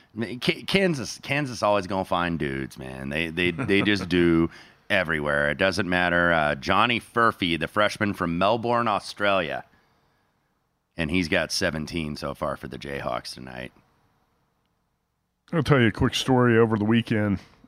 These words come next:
Speaker 2: You know, this type of thing happens to a lot of bettors. <clears throat> We don't talk about it a lot, but it's not that controversial. So there was a number placed on an app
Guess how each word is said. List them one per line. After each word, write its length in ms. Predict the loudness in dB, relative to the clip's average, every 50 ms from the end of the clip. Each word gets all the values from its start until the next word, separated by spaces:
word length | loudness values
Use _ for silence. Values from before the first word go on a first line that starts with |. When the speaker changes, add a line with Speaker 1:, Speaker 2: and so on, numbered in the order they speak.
| _ _ -6
Speaker 2:
You 80 | -4 -2
know, 200 | -2 -2 -4 -6
this 320 | -10 -10 -8 -6 -6 -6 -6
type 240 | -2 0 0 0 0
of 60 | -2
thing 180 | -2 0 2
happens 380 | 2 2 2 2 0 -2 -6 -4
to 100 | -2 -2
a 40 | 0
lot 200 | 2 2 2 2
of 120 | 0 0
bettors. 440 | -2 0 0 0 0 -2 -4 -8 -12 -16
<clears throat> 480 | -20 _ _ _ _ _ _ _ _
We 1080 | -6 -6 -6 -6 -10 -14 _ _ _ _ _ _ _ _ _ _ _ _ _ _ -2 -2
don't 100 | -2 0
talk 220 | 2 2 2 2
about 200 | 0 0 0 2
it 100 | 2 2
a 20 | 2
lot, 380 | 2 4 4 4 4 2 2
but 200 | 2 2 2 2 0 -6 _ _
it's 160 | -12 -6 -2 0
not 160 | 0 2 2
that 160 | 0 -2 -2
controversial. 600 | -2 -4 -4 -4 -4 -4 -4 -4 -2 -4 -6 -8
So 240 | -2 2 4 4 6
there 120 | 6 6
was 160 | 6 6 6
a 180 | 6 6 6 6
number 320 | 6 4 4 4 4 2
placed 640 | 2 2 2 2 4 4 4 4 2 -2 -4 -8 -10 -8 _
on 140 | 0 2 2
an 80 | 2 4
app 420 | 4 4 4 4 2 0 -2 -6